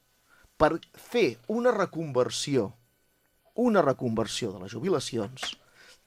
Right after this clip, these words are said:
que busca simplement, simplement el que heu dit abans, escurçar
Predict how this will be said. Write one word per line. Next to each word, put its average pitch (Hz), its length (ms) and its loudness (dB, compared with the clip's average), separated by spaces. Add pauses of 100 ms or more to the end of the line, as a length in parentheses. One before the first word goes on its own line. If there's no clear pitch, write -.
(100)
que 160 80 8
busca 160 520 -4 (960)
simplement, 156 720 0 (380)
simplement 165 640 0 (300)
el 123 140 -4
que 123 100 -10
heu 113 80 -8
dit 117 120 -6
abans, 208 400 -2 (400)
escurçar 165 560 6